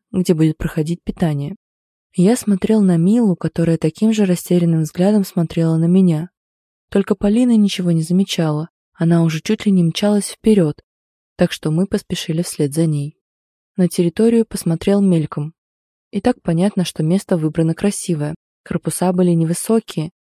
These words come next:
всего пять этажей. Так что свой мы нашли довольно быстро. Сейчас такое время года, что летний бассейн не работал, значит, шумно не будет. Наш корпус располагался словно в центре, так что идти до него было не так уж и далеко.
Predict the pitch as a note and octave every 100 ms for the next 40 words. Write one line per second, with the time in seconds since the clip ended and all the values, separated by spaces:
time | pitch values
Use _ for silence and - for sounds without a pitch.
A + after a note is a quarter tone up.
0 | _ _ - D#3+ E3 D#3 D3+ D#3+ F3 D#3+
1 | D3+ E3+ _ _ _ _ _ G3 F#3+ -
2 | F3 - G#3+ A#3 G3+ F#3 - F#3+ F3 E3
3 | E3+ F3 D3+ - - F3 - _ _ _
4 | _ _ - E3+ F#3+ G3 - - F#3+ F#3
5 | F#3 F3+ E3+ F#3+ A3 F3+ - - E3+ F#3+
6 | F#3 F3+ F3+ G#3+ G#3 G3 G3+ G#3 E3+ -
7 | D3+ - _ _ _ F3 F3 G#3 B3+ -
8 | _ - F3+ E3 E3+ F#3+ E3+ D3+ D3 -
9 | _ _ _ _ _ _ _ _ E3 D#3+
10 | - - G3+ - D#3 - F3 - F3 E3
11 | G#3+ - G3+ G3+ G3+ G#3 - F3 D#3 D#3
12 | D3+ - _ _ _ G#3+ - - G3+ F#3
13 | A3+ A3 A3 G#3 G3+ F#3+ G3+ F#3 G#3 G#3+
14 | F#3+ F#3 - F3 F3+ F3 - D3